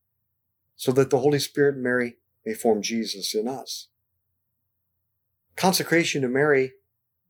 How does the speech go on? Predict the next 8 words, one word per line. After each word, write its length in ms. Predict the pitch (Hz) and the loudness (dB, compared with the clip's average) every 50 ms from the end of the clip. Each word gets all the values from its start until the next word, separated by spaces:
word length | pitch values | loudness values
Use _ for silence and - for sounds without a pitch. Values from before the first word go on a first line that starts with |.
| _ _ _ _ _ _ _ _ _ _ _ _ _ | _ _ _ _ _ _ _ _ _ _ _ _ _
has 240 | - 135 135 - - | -4 -2 0 0 -2
three 300 | - - 170 185 180 170 | -2 -2 -2 0 2 4
elements. 540 | 165 190 202 135 92 - 196 - - - - _ _ _ _ _ _ _ _ _ _ _ _ | 4 4 4 2 0 -2 -6 -8 -12 -12 -14 _ _ _ _ _ _ _ _ _ _ _ _
It's 180 | - - - - | -12 -12 -8 -6
to 180 | - 190 180 - | -6 -6 -6 -8
consecrate 560 | - - - 226 233 - - - - - 220 226 | -6 0 2 2 2 2 0 -2 -2 0 2 2
or 140 | 220 - - _ _ _ _ _ - - | 0 -2 -4 _ _ _ _ _ -12 -8
to 360 | - 160 156 156 151 143 | -4 -2 0 0 -2 -2